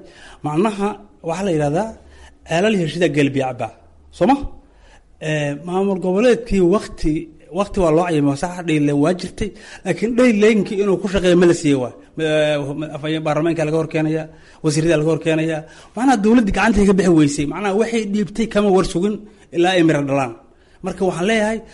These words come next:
ee, anoon taageerayn, macnaha in waqtiga la dheereeyo, macnaha dastuurku ba-, burburo, anoon, anoon, anoon taageerayn. Waxaan leeyahay, macnaha waqti ha loo sameeyo, ee, macnaha waqti ha la siiyo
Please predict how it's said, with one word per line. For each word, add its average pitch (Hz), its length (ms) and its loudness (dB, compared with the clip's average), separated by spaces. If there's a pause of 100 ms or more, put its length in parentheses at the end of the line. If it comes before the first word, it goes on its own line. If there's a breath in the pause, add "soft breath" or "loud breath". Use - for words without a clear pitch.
(240 loud breath)
ee, 143 520 -2 (120)
anoon 196 400 4
taageerayn, 151 720 4
macnaha 156 380 -2
in 156 120 -4
waqtiga 165 340 0
la 143 80 -2
dheereeyo, 143 380 0
macnaha 143 360 -4
dastuurku 147 480 -4 (100)
ba-, 151 160 -8
burburo, 147 440 -6
anoon, 156 200 -2 (100)
anoon, 151 320 -6
anoon 151 240 -2
taageerayn. 143 540 -2 (500 loud breath)
Waxaan 147 280 -4
leeyahay, 190 440 0 (440 loud breath)
macnaha 160 420 -4
waqti 175 400 -2
ha 143 120 -8
loo 156 180 2
sameeyo, 135 560 -2 (100)
ee, 135 220 -12 (140)
macnaha 165 260 -4
waqti 190 240 -2
ha 151 100 -2
la 170 120 4
siiyo 165 440 4